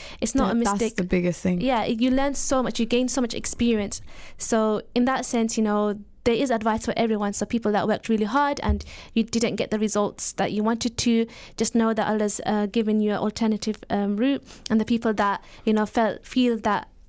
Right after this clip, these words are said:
Speaker 1: sense of remorse and, you know, they're regretting, "Oh, why didn't I put that much effort? If I only worked a little bit harder,"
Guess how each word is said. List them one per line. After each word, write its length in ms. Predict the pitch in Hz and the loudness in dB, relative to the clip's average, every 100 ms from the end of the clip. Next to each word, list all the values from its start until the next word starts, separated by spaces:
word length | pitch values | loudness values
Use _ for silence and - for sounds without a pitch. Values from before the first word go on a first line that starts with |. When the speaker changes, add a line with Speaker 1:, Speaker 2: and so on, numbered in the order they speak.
| - - - | -20 -20 -14
Speaker 1:
sense 280 | - 233 226 | -4 0 0
of 80 | 208 | 2
remorse 400 | 214 214 214 208 - 208 | 2 2 2 0 0 0
and, 160 | 202 | 0
you 60 | 208 | 0
know, 80 | 196 | 0
they're 180 | 202 202 208 | 0 0 0
regretting, 340 | 208 - 202 196 | 0 0 -2 0
"Oh, 100 | 196 196 | 0 2
why 100 | 208 | 0
didn't 240 | 208 196 190 | 0 0 0
I 20 | 185 | 0
put 60 | 220 | 0
that 100 | 190 196 | 0 -2
much 100 | - - | -4 -4
effort? 200 | - 196 - | -2 -2 0
If 40 | |
I 100 | 208 - | 0 2
only 240 | 233 226 214 - - - | 2 2 0 -4 -8 -2
worked 160 | - - | -2 0
a 40 | 220 | 0
little 140 | 156 208 | 0 0
bit 60 | - 220 | 0 0
harder," 320 | 208 214 | 0 0